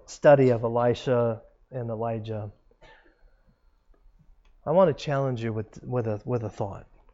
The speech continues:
Elisha and Elijah both left legacies, did they not?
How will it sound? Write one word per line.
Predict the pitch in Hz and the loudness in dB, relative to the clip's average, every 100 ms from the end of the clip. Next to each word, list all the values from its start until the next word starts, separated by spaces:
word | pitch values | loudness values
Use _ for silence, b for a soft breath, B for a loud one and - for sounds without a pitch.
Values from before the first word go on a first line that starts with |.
| - _ _ _ - - - _ - - - - - - - _ _ - - _ - | -20 _ _ _ -20 -20 -20 _ -20 -20 -20 -20 -20 -20 -20 _ _ -20 -20 _ -10
Elisha | 131 127 147 170 - 143 127 127 120 - - | -4 2 4 2 0 0 2 0 -6 -18 -10
and | 127 123 | -6 -2
Elijah | 117 120 117 123 104 113 - _ _ _ | -2 -2 -2 -2 -2 -4 -12 _ _ _
both | - 123 127 113 110 - - _ _ - _ _ 127 | -12 -4 -2 -2 -6 -14 -20 _ _ -20 _ _ -10
left | 120 131 - 127 | -4 -4 -4 -6
legacies, | 123 120 117 - 110 110 | -6 -4 -8 -10 -14 -14
did | - 113 | -16 -12
they | 117 | -10
not? | 120 120 135 | -8 -8 -8